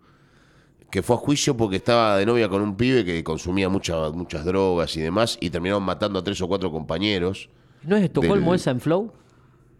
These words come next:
Speaker 1: No, en Netflix, te digo yo.
Speaker 2: Ah, la vi en Netflix, eh,
Speaker 1: Una
Speaker 2: está
Speaker 1: chica de ojitos
Speaker 2: Estocolmo.
Speaker 1: claros, morochita de ojitos claros.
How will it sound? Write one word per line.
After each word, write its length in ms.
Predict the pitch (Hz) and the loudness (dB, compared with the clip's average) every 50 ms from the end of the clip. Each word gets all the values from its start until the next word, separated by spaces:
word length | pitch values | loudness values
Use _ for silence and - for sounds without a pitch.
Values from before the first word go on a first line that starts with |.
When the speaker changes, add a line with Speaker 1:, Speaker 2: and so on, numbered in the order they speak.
| _ _ _ _ _ _ _ | _ _ _ _ _ _ _
Speaker 1:
No, 300 | - 82 101 104 98 98 | -4 0 2 4 4 4
en 80 | 98 110 | 2 2
Netflix, 380 | 120 120 98 - 82 78 71 | 2 2 0 0 -8 -10 -8
te 80 | 65 80 | -4 -4
digo 180 | 80 80 78 76 | -2 -2 -2 -4
yo. 180 | - 78 69 - | -4 -4 -2 2
Speaker 2:
Ah, 260 | 156 160 160 151 143 | 4 4 4 4 4
la 80 | 139 143 | 2 2
vi 80 | 151 | 2
en 60 | 165 175 | 2 2
Netflix, 320 | 185 175 156 165 170 156 | 2 2 2 0 0 0
eh, 20 | |
Speaker 1:
Una 600 | 170 170 170 160 156 143 143 151 156 - 117 123 | 2 2 2 2 2 0 -2 0 2 4 4 6
Speaker 2:
está 100 | - 196 | 6 4
Speaker 1:
chica 160 | 180 123 123 - | 4 6 6 6
de 60 | - | 8
ojitos 120 | - 196 185 | 8 8 6
Speaker 2:
Estocolmo. 160 | 175 - 165 131 | 6 6 6 6
Speaker 1:
claros, 200 | 123 113 101 98 | 6 6 4 6
morochita 600 | 101 107 107 107 - - 143 139 120 139 135 127 | 6 4 4 4 2 0 0 2 4 4 4 4
de 60 | 107 | 4
ojitos 260 | 92 110 110 101 98 | 2 2 0 -2 -2
claros. 520 | - 95 87 78 65 60 57 - - - | -2 -2 -2 -2 -2 -6 -10 -12 -16 -20